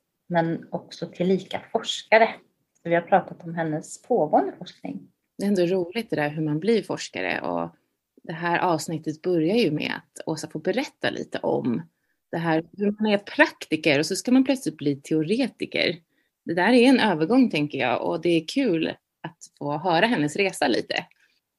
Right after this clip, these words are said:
Speaker 1: Ja, men Åsa Sundelin är ju, som jag upplever, en väldigt viktig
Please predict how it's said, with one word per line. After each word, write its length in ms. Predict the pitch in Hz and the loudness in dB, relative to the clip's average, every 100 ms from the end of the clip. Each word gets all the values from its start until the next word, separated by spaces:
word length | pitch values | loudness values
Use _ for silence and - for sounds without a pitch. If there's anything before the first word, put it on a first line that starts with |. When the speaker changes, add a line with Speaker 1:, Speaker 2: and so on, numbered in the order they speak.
| - | 4
Speaker 1:
Ja, 200 | 185 233 | 8 10
men 220 | 247 240 | 10 8
Åsa 580 | 247 233 226 254 247 220 - | 8 4 4 8 8 6 -2
Sundelin 600 | - - 196 180 175 170 | -12 -2 2 4 4 2
är 240 | 175 170 170 | -2 0 0
ju, 80 | 165 - _ _ - | 0 -6 _ _ -8
som 240 | - 202 | 2 8
jag 220 | 196 254 | 10 10
upplever, 320 | 247 - 160 165 | 8 2 4 4
en 160 | 165 | 2
väldigt 300 | 170 165 - - | -2 -4 -8 -8
viktig 720 | 185 - - - 202 196 | -8 -10 -20 0 2 2